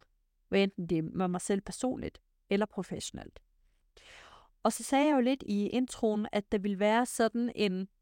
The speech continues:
nummer elleve, men som faktisk er en, der er en præmis for dem alle sammen. Og det er jo det her med selvdisciplin og accountability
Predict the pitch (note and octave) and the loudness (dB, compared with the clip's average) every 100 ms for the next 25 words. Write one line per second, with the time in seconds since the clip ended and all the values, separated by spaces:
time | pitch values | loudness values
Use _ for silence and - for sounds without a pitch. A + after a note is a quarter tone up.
0 | _ _ G3+ G3 G#3 G3+ - F#3+ F#3+ G#3+ | _ _ 0 4 4 2 0 2 4 4
1 | G#3 - _ _ _ _ _ G3+ G#3 G3 | 0 -4 _ _ _ _ _ 0 0 0
2 | - F#3+ - G#3+ G#3 _ E3+ - - - | -4 -4 -2 -2 -2 _ -6 -6 -10 -20
3 | _ _ G3+ - A#3 G#3 D#3 - _ - | _ _ -4 0 0 -2 -4 -12 _ -20
4 | _ _ _ _ _ F#3+ F3 - F3+ F3 | _ _ _ _ _ 2 2 0 0 2
5 | F3 E3+ F3 - _ _ _ _ A3 F#3+ | 0 0 -4 -12 _ _ _ _ -2 -2
6 | - G#3+ G3+ B3 - - - A#3+ A3+ G3+ | 0 0 2 2 0 -10 -4 -2 -2 -4
7 | - G#3+ B3+ - F3+ E3 - _ _ _ | -2 -2 -2 -2 -4 -4 -10 _ _ _
8 | - - - - G3+ G3 C4 C4 A3+ B3 | -20 -20 -20 -6 -4 0 2 2 4 4
9 | C4+ C4 A#3+ G3+ A3 G#3 E3+ E3+ F#3+ G3+ | 2 0 -2 -2 0 0 0 0 -2 -4
10 | _ _ - - - B3+ C#4 C4 - G#3+ | _ _ -12 -4 4 6 6 2 -2 -8
11 | - B3 A#3 F3 - _ _ _ - A3 | -6 -2 -2 -4 -10 _ _ _ 2 4
12 | A#3+ B3+ - - - G#3 G3 - _ A#3 | 4 2 -4 -4 -2 0 0 -2 _ 4
13 | B3+ C4 - F#3 | 4 0 -4 -6